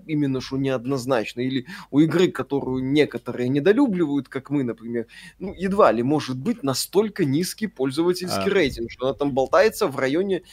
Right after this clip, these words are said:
Speaker 1: э, самых низкооцененных проектов. Ну, это, еще раз, на мой взгляд, это вот доказательство того, что ладно, окей, мы не разобрались. Че тогда с пользовательским рейтингом? Почему он не смешанный,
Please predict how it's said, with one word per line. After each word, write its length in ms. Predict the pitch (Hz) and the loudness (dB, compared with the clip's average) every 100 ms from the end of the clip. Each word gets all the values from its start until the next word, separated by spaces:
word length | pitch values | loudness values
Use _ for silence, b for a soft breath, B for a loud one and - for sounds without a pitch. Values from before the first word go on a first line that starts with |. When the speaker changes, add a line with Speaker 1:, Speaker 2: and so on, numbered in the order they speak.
| B | B
Speaker 1:
э, 160 | - 131 | 0 0
самых 420 | 135 151 185 175 | 4 2 2 0
низкооцененных 920 | 156 180 - 156 - 139 165 180 175 | -2 -2 -2 -4 -2 -2 0 0 -2
проектов. 540 | - 165 165 123 - - | -2 2 4 4 0 -14
Ну, 180 | - 196 - - | -8 -8 -10 -16
это, 480 | - - 127 - 196 202 196 - | -14 -6 -4 0 0 -2 -16 -10
еще 300 | 170 - 131 | -4 0 0
раз, 160 | 107 | 0
на 220 | - 127 170 | -2 4 6
мой 160 | 247 | 4
взгляд, 340 | 190 147 151 151 | 2 -2 -2 -2
это 200 | 190 170 | -4 -4
вот 180 | 175 - _ _ | -6 -8 _ _
доказательство 720 | - 165 175 131 110 113 - | -6 0 4 2 2 -8 -10
того, 140 | 131 185 | -6 -6
что 160 | - | 0
ладно, 240 | 175 113 - | 4 4 2
окей, 220 | 139 123 | 0 2
мы 160 | 147 175 | 4 4
не 100 | 127 | 2
разобрались. 560 | 113 101 107 110 113 | -4 -8 -4 -4 -4
Че 140 | - 190 | 0 0
тогда 240 | 170 151 | 0 -2
с 80 | 156 | -2
пользовательским 720 | - 165 147 151 151 131 147 | 0 0 0 -6 -6 -6 -4
рейтингом? 500 | 139 127 - 110 110 | 0 0 -2 -8 -8
Почему 280 | 117 - 180 | -8 -4 0
он 120 | 165 | 2
не 80 | 147 | 2
смешанный, 760 | 151 - 127 139 - 120 117 | 0 -2 0 0 -2 -6 -4